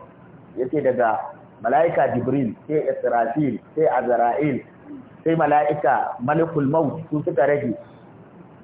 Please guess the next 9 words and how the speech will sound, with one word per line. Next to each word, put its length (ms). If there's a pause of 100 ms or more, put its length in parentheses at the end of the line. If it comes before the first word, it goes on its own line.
(120)
Ce, 80
"To, 100
ka 120
je 100
ka 180
ɗauko 380 (1500)
na 120
mala'ika 580
Israfil." 640